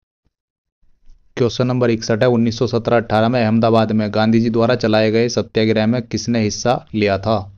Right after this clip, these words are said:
कृषक वर्ग, मध्यम वर्ग, जनता या मजदूर?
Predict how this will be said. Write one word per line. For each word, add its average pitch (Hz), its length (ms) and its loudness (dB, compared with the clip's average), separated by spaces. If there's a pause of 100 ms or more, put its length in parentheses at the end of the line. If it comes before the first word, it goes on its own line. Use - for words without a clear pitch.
(720)
कृषक 113 320 -2
वर्ग, 120 320 0
मध्यम 107 480 2
वर्ग, 117 300 0
जनता 107 440 0 (240)
या 110 80 2
मजदूर? 95 480 -4